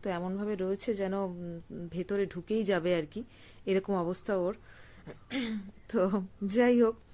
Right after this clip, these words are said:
উম, গরমের মধ্যে এইখানে ঢুকে আমরা এইগুলো সব দেখছি এবং ওকে, উম, দেখাচ্ছি এবং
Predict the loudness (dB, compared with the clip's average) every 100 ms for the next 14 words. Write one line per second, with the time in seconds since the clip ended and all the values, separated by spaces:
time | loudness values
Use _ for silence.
0 | -20 -20 -20 -20 -18 -10 -8 -6 -8 -6
1 | -2 0 2 2 0 0 -2 2 2 2
2 | 0 0 0 -2 0 -2 0 0 0 -2
3 | -4 -4 -2 -2 -2 0 2 2 2 -4
4 | -4 -2 -2 0 -2 -4 -6 -8 -10 -12
5 | -12 -10 -4 -4 -2 -2 0 4 4 4
6 | 0